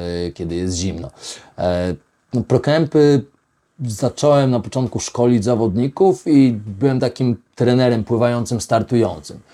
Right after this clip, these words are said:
Później miałem przerwę, jak mi się urodziła córa, to w ogóle dwa lata za biurkiem spędziłem, w tym rok w Coca-Coli, w korporacji,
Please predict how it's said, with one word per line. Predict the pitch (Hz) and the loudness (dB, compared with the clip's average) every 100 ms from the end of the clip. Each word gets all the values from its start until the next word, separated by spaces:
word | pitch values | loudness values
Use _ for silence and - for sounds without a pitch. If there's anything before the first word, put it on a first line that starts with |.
| - _ _ | -20 _ _
Później | 120 127 135 | 2 4 4
miałem | 127 120 | 4 2
przerwę, | 110 113 110 | 0 -2 0
jak | 117 104 | 0 -2
mi | 107 | -4
się | 113 | -4
urodziła | 107 104 110 | -2 -2 -2
córa, | 104 107 107 | -4 -4 -4
to | 104 92 | -4 -4
w | |
ogóle | 101 101 | -4 -2
dwa | 85 104 | -2 -2
lata | 107 101 | -2 -2
za | 110 | -2
biurkiem | 98 101 92 95 98 101 | -2 -4 -6 -6 -6 -8
spędziłem, | - 104 95 104 104 | -8 -6 -4 -2 -4
w | - | -4
tym | 101 | -4
rok | 98 98 | -4 -4
w | - 107 110 104 101 | -2 0 0 0 -2
Coca-Coli, | 104 104 98 - 92 104 | -4 -4 -4 -4 -2 -2
w | - | -4
korporacji, | 101 85 90 85 95 - 107 | -6 -4 -4 -4 -4 0 0